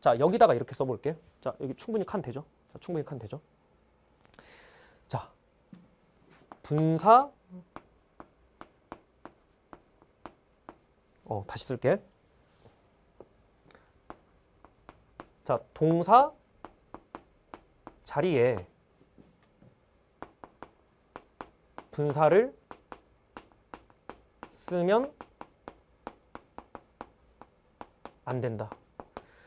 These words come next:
자, 이게 시험에서 엄청난 포인트가 될 거야. 이게 엄청난 포인트가 될 거야. 다시. 자, 우리가 역대 수능 이제 거의 삼십 년 정도 치러지고 있지. 자, 그리고 수능다운 형태를 갖춘 건 약 이십 년,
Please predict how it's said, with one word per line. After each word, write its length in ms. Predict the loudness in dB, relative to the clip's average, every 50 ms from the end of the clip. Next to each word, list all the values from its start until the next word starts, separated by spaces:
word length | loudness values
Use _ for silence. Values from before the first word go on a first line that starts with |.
| -20 -14 6
자, 100 | 8 8
이게 300 | 8 10 10 12 12 12
시험에서 440 | 12 10 6 6 8 8 8 8 6
엄청난 480 | 6 6 4 0 0 2 4 4 4 4
포인트가 340 | 2 0 0 2 2 2
될 200 | 2 2 -2 -4
거야. 320 | -2 -2 0 0 0 -2 -6 -10 -18 -18 -12
이게 140 | -2 2 2
엄청난 400 | 2 2 0 -2 -2 -2 -2 -2
포인트가 340 | 0 -2 -4 -2 -2 -4 -4
될 140 | -4 -6 -8
거야. 200 | -8 -10 -10 -12 -16 -18 -16
다시. 320 | -12 -6 -4 -4 -4 -6 -8 -16 -20 -20 -20 -20 -20 -20 -20 -20 _
자, 100 | 8 8
우리가 460 | 8 10 12 12 12 12 12 12 12
역대 280 | 6 2 4 6 6 6
수능 280 | 8 6 4 4 4 2
이제 140 | 0 -2 -2
거의 220 | 2 2 2 2
삼십 280 | 2 2 0 2 2 4
년 140 | 4 4 4
정도 200 | 4 2 0 0
치러지고 360 | -2 2 2 2 2 2 -2
있지. 340 | -4 -6 -8 -10 -12 -12 -12 -12
자, 140 | -4 -2 0
그리고 220 | 2 2 2 2 2
수능다운 480 | 0 0 2 2 6 6 6 6 4
형태를 320 | 2 0 -2 0 2 2 2
갖춘 300 | 0 -4 -6 -6 0 2
건 240 | 2 2 2 2 2
약 180 | 2 2 2
이십 260 | -2 -6 -4 -2 0 0
년, 280 | 2 2 0 0 -4